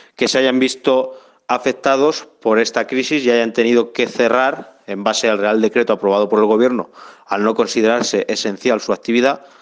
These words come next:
y hayan tenido que verse obligados a cerrar, pero que, sin embargo, tienen que seguir pagando esta cuota de cotización, pues a estos autónomos se les va a subvencionar, eh, mediante una ayuda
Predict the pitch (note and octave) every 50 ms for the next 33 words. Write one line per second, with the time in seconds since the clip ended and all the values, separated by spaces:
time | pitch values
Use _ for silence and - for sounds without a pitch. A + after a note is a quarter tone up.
0 | _ _ _ _ _ _ - A2+ A2+ A2+ A2+ - - A2 A2+ A2+ A#2 G#2+ - A#2
1 | G#2 A#2 A#2 - - A2+ G#2+ A2 A2+ B2+ B2+ A#2 G2+ - - - - A#2 G#2+ G#2+
2 | - G#2+ G2+ A#2 C3+ B2+ G#2+ - - G#2 G2+ G2 F2 G#2 G2 F#2+ F#2 - - A2+
3 | G#2+ G2+ G2+ A2+ B2+ B2+ A2+ G#2 - - A#2+ A#2+ A#2 G#2 G2+ - A#2 - - A2+
4 | G#2+ A#2+ A#2 - - - G#2 A2+ B2 A#2 G#2+ G2 - - - A2+ G#2+ - - A#2
5 | G2+ - - A#2+ A#2 A#2 A2+ G#2+ G#2 A2 A2+ A#2+ B2 A#2+ C3 C#3 D3 E3+ - -
6 | - - - - _ - G2 - - - A2+ G#2 G#2+ A#2+ A#2+ - - B2 G#2+ -
7 | A2 A2 G#2 B2+ B2+ C3 C3 C#3+ D#3 - - - - - - - - A2+ A2+ A2+
8 | G2+ G2 A#2+ B2 B2 - - A2+ A#2 - - A#2 G#2 G#2+ B2 A#2 G#2+ - C3 A#2+
9 | A#2+ C3 C#3 D3 - - - _ _ - A2 A2 G#2+ G#2+ G#2+ G#2 G#2 G#2 G2+ G2+
10 | G2+ G2+ F#2+ G#2 G#2+ G#2+ A2 G#2+ G#2 A2+ A#2 A#2+ A#2 A#2+ B2+ C3+ C#3+ D3 D#3 E3